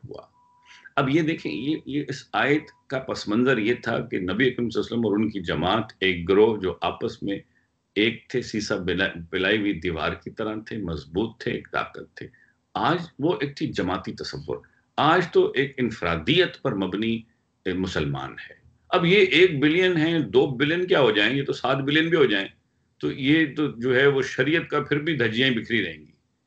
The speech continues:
ये शरीयत की धज्जियां तभी सिमटेंगी जब एक जमात ऐसी तैयार हो जाए। तो, अ, सूरह यहाँ इसके आयत के साथ ही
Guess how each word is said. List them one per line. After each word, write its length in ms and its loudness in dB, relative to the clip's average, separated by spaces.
ये 80 -4
शरीयत 440 -2
की 100 -4
धज्जियां 480 -2
तभी 300 0
सिमटेंगी 920 -2
जब 460 2
एक 460 -2
जमात 640 0
ऐसी 320 -2
तैयार 460 0
हो 180 -6
जाए। 420 -6
तो, 180 6
अ, 480 2
सूरह 500 0
यहाँ 340 -6
इसके 300 -8
आयत 200 0
के 80 -4
साथ 340 -6
ही 180 -10